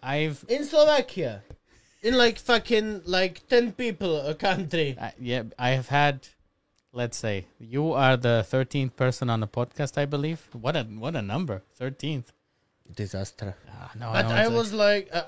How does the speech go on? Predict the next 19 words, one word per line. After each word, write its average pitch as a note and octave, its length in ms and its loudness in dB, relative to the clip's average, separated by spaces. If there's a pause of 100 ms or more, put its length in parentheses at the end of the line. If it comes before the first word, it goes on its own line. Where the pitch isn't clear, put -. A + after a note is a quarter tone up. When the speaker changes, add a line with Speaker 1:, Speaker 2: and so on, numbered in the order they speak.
(120)
Speaker 2:
I - 40 4
was, F#3+ 440 -2
uh, E3+ 320 -2 (180)
in E3+ 200 -2
seconds, E3 720 -2
I C#3 300 -4
replied. C#3+ 640 -4 (460)
Speaker 1:
You A2+ 200 -6
did. C3+ 380 2 (200)
Speaker 2:
It B2 180 -12 (140)
Speaker 1:
And A2+ 160 -4
that's D3 220 0
why E3 200 6
I D3+ 40 8
was D3 180 2
ex-, B2+ 260 -4
extremely C3 840 -2
surprised. G#2 600 -8
But, E3 240 0